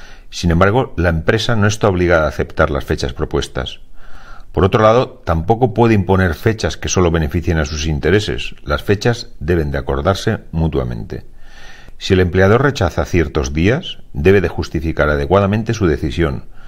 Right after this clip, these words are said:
argumentando, por ejemplo, razones organizativas o técnicas. Si la empresa se niega a conceder las vacaciones, lo ideal es intentar llegar a un acuerdo. Y si esto no sucede,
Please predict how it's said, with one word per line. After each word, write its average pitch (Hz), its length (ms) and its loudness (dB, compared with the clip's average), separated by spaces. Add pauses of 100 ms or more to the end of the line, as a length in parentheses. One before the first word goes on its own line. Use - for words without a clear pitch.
(360)
argumentando, 85 680 2
por 92 80 2
ejemplo, 110 540 0
razones 73 560 -2
organizativas 82 880 0 (180)
o 76 140 -2
técnicas. 67 640 -4 (560)
Si - 180 2
la 101 80 6
empresa 107 340 2
se 95 160 4
niega 95 200 4
a 95 60 2
conceder 104 380 2
las 78 140 2
vacaciones, 117 720 0
lo 78 200 0
ideal 80 240 2
es 95 100 2
intentar 87 480 2
llegar 78 220 0
a 71 40 -4
un 71 100 -4
acuerdo. 57 500 -6 (920)
Y 101 80 6
si 120 160 4
esto 82 240 2
no 98 100 2
sucede, 117 600 0